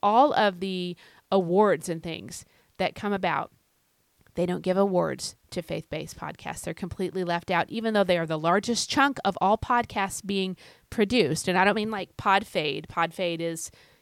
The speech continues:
you know, you record, I don't know, up to, like, uh, most episodes,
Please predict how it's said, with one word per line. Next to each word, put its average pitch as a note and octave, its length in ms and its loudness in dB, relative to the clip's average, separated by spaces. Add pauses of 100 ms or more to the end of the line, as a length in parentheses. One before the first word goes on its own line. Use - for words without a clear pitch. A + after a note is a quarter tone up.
you F3 100 -6
know, D#3+ 100 -4
you E3+ 180 -4
record, E3+ 640 0 (680)
I F3+ 60 -4
don't F3 140 -6
know, C#3+ 240 -4
up E3+ 140 -4
to, G3 120 -8
like, E3 320 -8 (280)
uh, - 560 -12
most A3 440 0
episodes, F3+ 640 -4